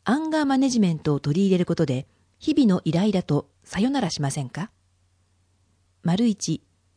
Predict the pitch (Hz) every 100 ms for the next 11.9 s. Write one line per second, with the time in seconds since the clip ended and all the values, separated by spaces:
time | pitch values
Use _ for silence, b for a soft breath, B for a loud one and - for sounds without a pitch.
0 | _ _ - 196 302 330 277 208 - 190
1 | - 139 147 147 143 131 - _ _ _
2 | _ _ _ _ - 240 294 285 277 240
3 | 233 202 175 139 131 127 _ - - _
4 | _ 165 165 139 214 _ _ _ _ _
5 | _ _ _ _ - 180 220 220 185 -
6 | _ _ _ _ _ _ _ 285 320 311
7 | 220 185 - 165 156 - - 202 165 151
8 | 135 143 - _ 185 294 285 269 233 196
9 | 196 170 135 127 117 - _ _ _ _
10 | _ _ _ _ _ _ _ _ _ _
11 | 202 285 262 214 214 170 - 117